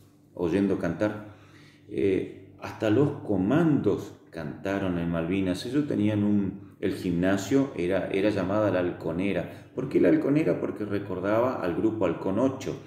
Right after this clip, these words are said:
que había sido el embrión del grupo Comando años atrás.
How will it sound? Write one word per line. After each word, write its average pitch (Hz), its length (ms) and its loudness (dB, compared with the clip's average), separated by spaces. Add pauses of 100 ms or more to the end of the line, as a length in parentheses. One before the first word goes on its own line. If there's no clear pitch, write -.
(420)
que 87 120 -2
había 87 160 4
sido 104 220 8
el 92 80 2
embrión 90 540 2
del 82 140 0
grupo 87 420 -4
Comando 87 640 0
años 87 340 -2
atrás. - 400 -6